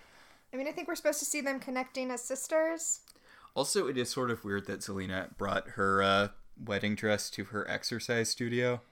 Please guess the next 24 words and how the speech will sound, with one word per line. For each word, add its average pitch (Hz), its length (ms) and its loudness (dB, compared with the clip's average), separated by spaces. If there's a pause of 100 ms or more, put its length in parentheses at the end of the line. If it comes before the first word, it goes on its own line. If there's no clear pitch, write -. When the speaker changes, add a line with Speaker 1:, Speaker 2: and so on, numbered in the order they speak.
(200)
Speaker 1:
No, 466 140 0
she 403 140 0
probably 359 380 -2
picked 330 220 -8
it 320 80 -2
up - 200 2
from 294 340 -2
the 269 420 -6
alteration 262 560 0
place 233 280 -4
on 240 100 -4
her 247 80 -6
way 240 120 -2
to 220 80 -2
work. 254 360 -2 (140)
Speaker 2:
Hmm. 104 180 -4 (920)
It 147 140 -10
seems 269 280 0
dangerous 110 720 -4 (340)
just - 280 -14
to 107 80 -10
have 104 320 -4
that 98 300 -4 (160)
there. 101 400 -4